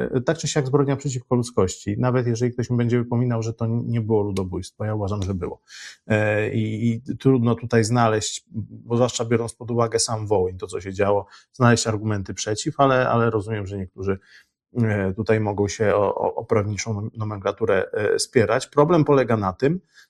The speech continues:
że, e, mam takie poczucie, że no po stronie ukraińskiej, e, jest niewielu historyków, którzy chcą to uznać. Są tacy, którzy to mówią.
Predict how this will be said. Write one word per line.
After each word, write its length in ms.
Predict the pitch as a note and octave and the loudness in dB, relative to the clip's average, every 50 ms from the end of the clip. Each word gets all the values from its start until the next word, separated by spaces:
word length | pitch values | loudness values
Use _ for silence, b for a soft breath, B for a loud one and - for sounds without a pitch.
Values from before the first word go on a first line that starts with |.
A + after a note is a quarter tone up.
| b - | b -4
że, 500 | A#2 A2+ B2+ C3 C3+ C3+ C3+ C3+ C3 - - - | 0 4 4 6 6 4 4 2 0 -2 -6 -6
e, 580 | - - B2+ B2+ B2+ B2+ B2+ B2+ B2+ C3 A#2 A#2+ | -2 0 0 2 2 0 0 0 0 0 0 0
mam 180 | B2 C3 C3+ B2+ | 2 0 0 0
takie 220 | B2 B2 - - | 0 -2 -2 -2
poczucie, 460 | A#2+ - B2 A2+ - A2 - - D3+ C#3 | -2 -2 -2 -2 -2 -2 2 4 4 4
że 100 | C#3+ C#3+ | 4 2
no 120 | C#3+ C#3 | 0 -2
po 100 | - C#3 | -4 -6
stronie 340 | - - - C#3 C#3+ D3 C#3+ | -6 -2 0 2 2 2 2
ukraińskiej, 760 | C#3 C#3 - C#3 C3+ C#3 C#3 - - D#3 D3 C#3+ C#3 C#3 - - | 0 0 0 0 0 0 0 -2 0 0 2 2 2 0 0 0
e, 320 | B2+ B2 B2+ B2+ B2+ B2 B2 - - | 0 2 2 2 0 -2 -4 -2 0
jest 380 | C#3 C3 C3 - - _ - - | 0 0 0 0 -4 _ -2 0
niewielu 340 | B2 C3 C3+ C#3+ C#3+ D3+ | 2 4 4 4 4 2
historyków, 520 | - - D3 - - C3+ C3+ C3 - C#3+ - | 0 -2 -4 -2 0 2 2 2 0 -2 -4
którzy 180 | - C#3+ C3+ C#3 | 0 2 2 2
chcą 240 | - - D3 D3 C#3+ | 4 4 4 4 6
to 120 | - D#3+ | 6 4
uznać. 720 | - F#3+ E3+ D3+ A#2+ A#2 A2 A2 A#2+ - - - - _ _ _ _ _ _ _ _ _ _ | 4 6 6 6 6 6 4 4 2 0 -2 -6 -12 _ _ _ _ _ _ _ _ _ _
Są 320 | - - - C3+ C#3 D#3 | -4 2 4 4 4 4
tacy, 280 | C#3+ A2+ G#2+ - - C#3 | 2 0 0 0 0 -2
którzy 260 | C#3 - C#3 A#2 B2+ | -2 0 0 0 2
to 120 | A#2+ D3 D3+ | 4 4 4
mówią. 520 | E3 F#3 F#3 C#3 G2+ G2+ F2+ E2 D#2 - | 6 6 6 6 6 4 2 -2 -4 -8